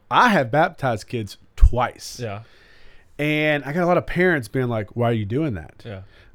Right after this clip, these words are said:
Speaker 1: Um, we even had a meeting here at church with our shepherds. We had one of our members who's in his thirties, forties
Speaker 2: Yeah.
Speaker 1: be like, "Hey, I wanna do this again."
Speaker 2: Yeah.
Speaker 1: And he very humble-heartedly goes,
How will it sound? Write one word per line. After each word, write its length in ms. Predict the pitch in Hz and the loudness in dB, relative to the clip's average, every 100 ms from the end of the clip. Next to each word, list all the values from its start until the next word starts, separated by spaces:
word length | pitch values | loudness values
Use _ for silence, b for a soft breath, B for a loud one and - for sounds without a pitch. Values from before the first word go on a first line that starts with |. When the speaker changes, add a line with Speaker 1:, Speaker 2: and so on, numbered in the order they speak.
| - | -6
Speaker 1:
Um, 320 | 110 113 107 | -4 -4 0
we 120 | 165 | 2
even 160 | 226 190 | 2 -2
had 180 | 127 139 | -2 -2
a 60 | |
meeting 400 | 120 127 139 143 | -2 -4 -4 -4
here 200 | 117 131 117 | -6 -8 -8
at 100 | 101 | -10
church 380 | - 147 160 - | -4 -2 -2 -6
with 160 | 117 | -8
our 80 | 120 | -8
shepherds. 560 | - - 139 165 160 127 | -6 -4 -4 -4 -6 -4
We 100 | 127 | -6
had 120 | 127 | -4
one 160 | 120 | -6
of 100 | 127 | -6
our 60 | 120 | -6
members 600 | 113 123 135 160 160 - b b b b _ | -6 -4 0 0 -2 -14 b b b b _
who's 240 | 131 113 | -8 -6
in 140 | 143 135 | -6 -4
his 480 | 131 135 110 - - _ _ | 0 0 -2 -8 -16 _ _
thirties, 320 | 135 139 143 | 0 0 0
forties 460 | - 139 151 160 117 | 0 2 4 2 0
Speaker 2:
Yeah. 100 | 123 B B _ | -6 B B _
Speaker 1:
be 100 | 143 | -2
like, 180 | 139 131 | -2 -2
"Hey, 180 | 131 | -2
I 60 | 143 | 0
wanna 180 | 165 185 | 0 -4
do 140 | 123 | -4
this 180 | 123 117 | -6 -8
again." 560 | 95 104 123 123 92 95 | -10 -6 -4 -4 -6 -10
Speaker 2:
Yeah. 140 | 110 95 b b - | -12 -12 b b -10
Speaker 1:
And 80 | 113 | -2
he 420 | 160 240 220 143 - | 0 0 -2 -6 -14
very 640 | 135 135 131 127 180 208 | -20 -12 -4 4 6 6
humble-heartedly 800 | 127 120 156 139 110 120 160 131 110 | 4 -2 -4 -2 -2 -2 -2 -2 -4
goes, 220 | 107 98 | -8 -10